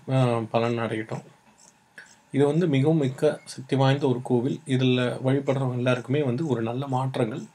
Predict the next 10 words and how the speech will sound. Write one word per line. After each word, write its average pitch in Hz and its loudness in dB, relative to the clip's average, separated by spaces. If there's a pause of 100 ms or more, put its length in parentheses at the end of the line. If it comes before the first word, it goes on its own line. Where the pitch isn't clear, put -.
(360)
ஏற்பட்டிருக்கு 120 4
என்பது 117 -4
நிதர்சனமான 120 -2
உண்மை. 117 -4 (1040)
இது 156 2
போன்ற 180 6
பல 143 6
வீடியோக்கள் 147 0
நம்ம 127 4
இதுல 123 2